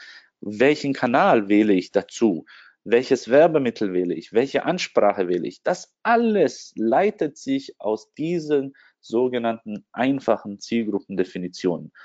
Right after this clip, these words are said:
Da sollte man sehr viel Zeit investieren. Und letztendlich diese Sachen, die ihr da reinschreibt, die müssen verständlich sein und in der Sprache gesprochen sein, geschrieben sein,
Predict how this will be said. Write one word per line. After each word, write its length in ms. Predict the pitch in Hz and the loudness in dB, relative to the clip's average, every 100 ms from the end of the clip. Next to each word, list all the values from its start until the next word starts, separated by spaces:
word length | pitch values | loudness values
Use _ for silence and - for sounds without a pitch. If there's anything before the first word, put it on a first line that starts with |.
| - - | -10 0
Da 320 | 113 151 151 | 2 4 4
sollte 320 | 113 113 107 | 4 4 2
man 220 | 101 92 | -4 -2
sehr 220 | 87 107 107 | 2 4 4
viel 160 | 95 | 0
Zeit 280 | - 85 85 | -2 -2 -2
investieren. 520 | 80 73 - - - - - - - _ | -8 -12 -12 -14 -14 -16 -16 -14 -18 _
Und 480 | - 185 233 - - _ _ _ _ _ _ - | 4 4 4 -4 -16 _ _ _ _ _ _ -2
letztendlich 880 | 107 131 - 127 135 175 208 - _ - _ _ - | 2 2 0 -6 -2 0 -2 -4 _ -20 _ _ -6
diese 320 | 127 143 127 | -4 -4 -4
Sachen, 420 | 113 127 156 143 | 2 2 2 -4
die 60 | 120 | -2
ihr 100 | 113 | 0
da 140 | 98 | 2
reinschreibt, 600 | 98 127 170 - - 85 | 2 0 -4 -8 -8 -4
die 80 | 120 | -2
müssen 480 | 135 151 180 185 185 | -2 -2 -2 -6 -10
verständlich 920 | - 131 - - 160 170 175 151 147 | -8 -8 -8 -12 -10 -10 -4 -4 -4
sein 720 | - 104 101 107 120 156 202 - - - | -8 -2 2 2 2 -2 -6 -12 -20 -8
und 160 | - 127 | -2 0
in 240 | 135 135 | 0 2
der 220 | 123 180 | 6 6
Sprache 520 | 190 - - 151 165 147 | 4 0 0 0 0 -2
gesprochen 840 | 131 - - - 135 139 139 117 _ - | -4 -6 -4 0 0 -2 -8 -10 _ -14
sein, 580 | 101 98 95 113 180 240 - - - - | -6 0 2 2 0 -4 -14 -20 -20 -6
geschrieben 580 | 101 - 104 135 165 135 | -4 -2 0 0 -2 -6
sein, 460 | 87 87 127 190 | -4 -4 -4 -8